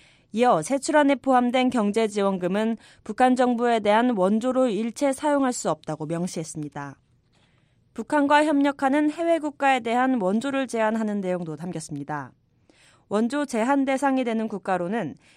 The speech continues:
이집트와 미얀마 그리고 캄보디아가 호명됐습니다.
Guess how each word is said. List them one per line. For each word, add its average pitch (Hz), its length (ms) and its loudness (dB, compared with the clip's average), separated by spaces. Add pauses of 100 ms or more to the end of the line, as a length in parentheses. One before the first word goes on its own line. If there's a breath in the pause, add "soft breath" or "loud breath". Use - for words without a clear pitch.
(120)
이집트와 269 580 0
미얀마 214 600 -2
그리고 214 320 -4
캄보디아가 269 800 -4
호명됐습니다. 156 920 -8